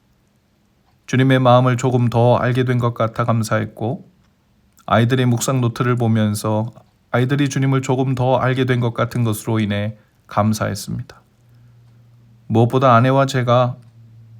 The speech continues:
가장 즐거워하는 시간은 다름 아닌 둘이 조용히 말씀을 보고 책을 보면서 주님께서 우리 안에 깨닫게 해주신 것을 나누는 자리라는 것으로 함께 이야기를 나눴습니다. 아내와 함께 주님 안에서 자라가면서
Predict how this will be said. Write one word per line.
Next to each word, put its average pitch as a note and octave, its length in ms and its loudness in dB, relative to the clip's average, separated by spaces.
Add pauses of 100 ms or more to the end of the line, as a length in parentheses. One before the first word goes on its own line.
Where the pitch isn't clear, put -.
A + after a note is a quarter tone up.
(160)
가장 C3+ 280 2
즐거워하는 C#3 500 0
시간은 G#2+ 520 -2
다름 A#2 300 0
아닌 G#2+ 340 0 (720)
둘이 C3 220 2
조용히 C3 400 2
말씀을 B2 460 0
보고 A#2+ 240 0
책을 D#3 320 -4
보면서 A2 600 -2 (640)
주님께서 A#2+ 540 0
우리 A#2 240 0
안에 A2+ 220 0
깨닫게 C#3+ 400 -4
해주신 C3 340 -4
것을 A2+ 300 -4
나누는 B2 460 0
자리라는 A2 760 -2
것으로 G#2+ 560 -6 (480)
함께 D3 400 -6
이야기를 G#2+ 420 -2
나눴습니다. G2+ 760 -6 (1040)
아내와 A2 360 4
함께 A#2 340 0
주님 B2 300 2
안에서 A#2+ 420 2
자라가면서 A#2 920 0